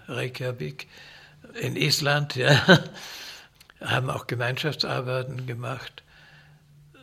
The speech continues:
äh, und auch gemeinsam Musik gemacht. Es gab dann so eine Verbindung mit Oswald Wiener, Dieter Roth und ich. So hat es begonnen in Berlin.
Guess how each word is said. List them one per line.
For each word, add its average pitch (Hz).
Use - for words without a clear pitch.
äh, 127
und 131
auch -
gemeinsam 123
Musik 117
gemacht. 139
Es -
gab 123
dann 120
so 135
eine 117
Verbindung 131
mit 123
Oswald 127
Wiener, 147
Dieter 131
Roth 123
und 143
ich. 139
So 151
hat 127
es 135
begonnen 135
in 131
Berlin. 123